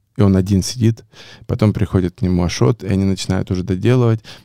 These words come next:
э, дорабатывать. Но так целыми днями человек. Поэтому, э, когда такое количество наработанных часов,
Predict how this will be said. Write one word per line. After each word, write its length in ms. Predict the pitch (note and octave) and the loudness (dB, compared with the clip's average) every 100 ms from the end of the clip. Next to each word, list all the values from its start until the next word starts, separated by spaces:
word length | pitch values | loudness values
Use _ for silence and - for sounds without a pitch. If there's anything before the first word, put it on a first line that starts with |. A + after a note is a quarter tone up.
| - | -12
э, 500 | - F#2 F2+ F2+ F2 | -6 -4 -2 -2 -4
дорабатывать. 760 | F2 F2+ F2 F2 A2 A2+ F#2+ - | -6 -4 -2 0 0 0 -4 -2
Но 260 | F#2+ F2+ | -2 -2
так 240 | - G2 - | -6 -8 -4
целыми 340 | - C#3+ F3 | 2 4 4
днями 260 | C#3 A2 F#2+ | 4 2 0
человек. 280 | - F2 E2+ - | -2 -8 -8 -4
Поэтому, 500 | G2 A2 A2+ A2+ G2+ - - - _ _ - | 0 2 4 4 2 -6 -20 -20 _ _ -4
э, 220 | F#2+ F#2+ | 0 0
когда 280 | G2 G2+ C3 | 0 0 0
такое 460 | B2 A2 B2 B2 | 0 0 2 2
количество 640 | A2 A#2 A2+ - - G#2 G2+ | 2 2 2 0 -2 2 4
наработанных 600 | G2 G2+ G2+ G#2 G2 F#2 | 2 2 0 0 0 -2
часов, 440 | - A2 G#2+ F#2+ | -6 -2 0 -2